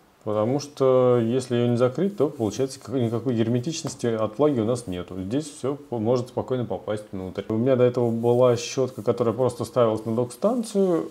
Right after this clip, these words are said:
Она была, опа, от компании Xiaomi, насколько я помню. Сейчас я ее,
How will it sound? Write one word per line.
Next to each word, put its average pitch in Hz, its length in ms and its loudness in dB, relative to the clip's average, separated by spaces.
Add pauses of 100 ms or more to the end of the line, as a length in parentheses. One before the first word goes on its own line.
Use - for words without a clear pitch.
(140)
Она 127 200 2
была, 120 300 4 (360)
опа, 143 380 2 (1200)
от 120 420 4
компании 123 640 2
Xiaomi, 185 400 -2
насколько 175 340 -4
я 165 40 0
помню. 156 480 2 (400)
Сейчас 127 520 -2
я 127 180 4
ее, 120 540 2